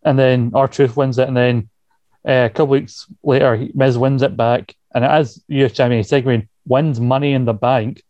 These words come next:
The only person to have a title w-, while, when they won Money in the Bank, 'cause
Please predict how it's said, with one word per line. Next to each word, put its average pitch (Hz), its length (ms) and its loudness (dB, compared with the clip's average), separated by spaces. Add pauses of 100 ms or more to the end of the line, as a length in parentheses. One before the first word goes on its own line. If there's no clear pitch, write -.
(240)
The 135 60 -4
only 147 200 2
person 131 480 -2 (400)
to 120 340 2
have 131 200 0
a 131 80 2
title 127 560 -2 (200)
w-, 117 240 -8 (160)
while, 123 420 0
when 135 260 2
they 131 80 2
won 123 220 0
Money 123 160 0
in 120 40 0
the 117 80 0
Bank, 120 260 -2
'cause 110 320 -2